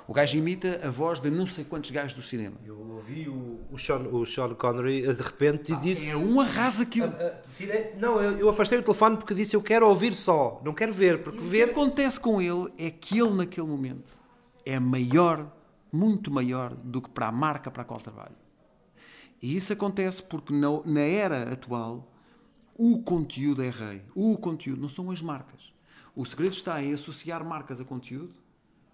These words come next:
Speaker 1: sistematicamente, de forma consistente, para que as pessoas associem o gajo que faz aquele conteúdo de excep-, de exceção está ligado a esta marca. O Luís é maior do que a marca para a qual trabalha.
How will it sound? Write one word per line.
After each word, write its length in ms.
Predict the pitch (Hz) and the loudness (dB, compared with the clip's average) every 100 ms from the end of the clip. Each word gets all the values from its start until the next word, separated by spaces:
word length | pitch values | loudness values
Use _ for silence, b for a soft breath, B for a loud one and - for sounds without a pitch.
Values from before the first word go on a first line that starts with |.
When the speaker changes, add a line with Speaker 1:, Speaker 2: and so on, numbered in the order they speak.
| _ _ | _ _
Speaker 1:
sistematicamente, 1120 | - - 190 - 139 147 143 139 135 123 147 | -10 -8 -8 -8 -8 -8 -8 -8 -8 -8 -10
de 60 | - | -12
forma 280 | - 135 135 | -12 -10 -10
consistente, 640 | 139 160 156 - 143 147 | -10 -12 -10 -10 -10 -10
para 140 | - 143 | -10 -12
que 100 | 147 | -12
as 60 | |
pessoas 260 | 139 160 139 | -10 -8 -8
associem 580 | 139 - 160 131 110 104 b b - | -10 -12 -10 -10 -10 -16 b b -6
o 140 | 143 | -4
gajo 240 | 160 151 | -4 -6
que 60 | - | -8
faz 160 | 127 123 | -10 -10
aquele 180 | 131 | -10
conteúdo 260 | 131 127 135 | -8 -8 -8
de 40 | - | -10
excep-, 260 | 131 - - | -10 -12 -14
de 120 | 127 | -14
exceção 500 | - 139 - 156 170 - b b | -10 -10 -8 -8 -10 -16 b b
está 460 | - - 139 147 - b b | -10 -6 -4 -6 -12 b b
ligado 420 | 123 123 131 139 123 | -6 -2 -2 -2 -2
a 40 | |
esta 340 | 127 135 - | -2 -4 -6
marca. 340 | 110 101 101 113 - _ b b b b b _ _ _ _ _ - | -6 -6 -10 -20 -20 _ b b b b b _ _ _ _ _ -10
O 120 | 123 | -8
Luís 460 | 120 156 170 170 - | -4 -4 -6 -8 -8
é 100 | 143 | -8
maior 380 | 139 135 139 143 | -6 -4 -4 -6
do 80 | 139 | -10
que 120 | 135 | -10
a 40 | |
marca 240 | 131 131 127 | -10 -10 -12
para 80 | 123 | -16
a 20 | |
qual 120 | 123 | -16
trabalha. 340 | 131 127 117 | -16 -16 -16